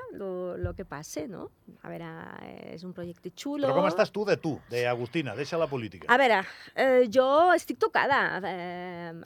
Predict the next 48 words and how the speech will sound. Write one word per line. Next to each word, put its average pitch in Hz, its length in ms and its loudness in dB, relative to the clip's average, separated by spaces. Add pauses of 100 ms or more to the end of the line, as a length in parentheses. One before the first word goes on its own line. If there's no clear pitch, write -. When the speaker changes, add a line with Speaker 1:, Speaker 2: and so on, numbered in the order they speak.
Speaker 2:
Explica'm. 170 160 -4
Speaker 1:
nivell, 202 340 0
a 196 80 -4
nivell 202 300 -2
de 262 60 -2
salut. 226 380 -4
A 233 60 2
veure, 208 240 -4
no, 190 240 -8
no, 185 220 -8
no, 190 180 -6
no 196 220 -8
és 202 80 -8
el 240 100 -2
meu 247 160 -2
millor 185 300 -6
moment, 208 420 -4
però 202 180 -2
si, - 280 -14
també 214 240 2
és 240 80 2
veritat, 277 420 0
hi 254 60 4
ha 240 80 4
dies 269 240 0
que 277 80 -4
a - 20 0
lo 277 100 -2
millor, 269 280 -4
pues, 302 120 -4
no 262 140 -6
puc 262 160 -14
sortir 165 300 -6
de 160 100 -4
casa 262 320 -6
perquè - 180 -16
no 165 100 -10
em 165 60 -12
trobo 175 280 -6
bé 285 160 0 (520)
i 175 120 -6
aleshores 180 440 -4
he, 185 200 -2
he 185 120 -6
de 180 120 -4
guardar 180 340 -2
llit, 320 440 0
eh, 175 840 -4